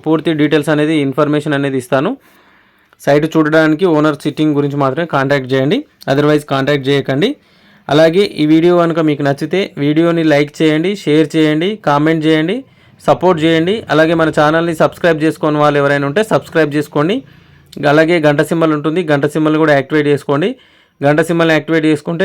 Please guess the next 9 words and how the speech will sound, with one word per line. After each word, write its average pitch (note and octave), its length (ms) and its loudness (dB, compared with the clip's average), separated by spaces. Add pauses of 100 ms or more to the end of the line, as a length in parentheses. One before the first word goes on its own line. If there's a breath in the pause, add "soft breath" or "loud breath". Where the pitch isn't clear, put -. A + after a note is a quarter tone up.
నేను D#3 160 0
నెక్స్ట్ C#3+ 260 -6
పెట్టే E3 280 0
వీడియోలని D#3 440 2
మీ D3 160 -2
మొబైల్కి D3 480 0
నోటిఫికేషన్ D3 640 -2
వస్తుంది, C#3 320 -4 (440 soft breath)
వెంటనే D#3+ 320 2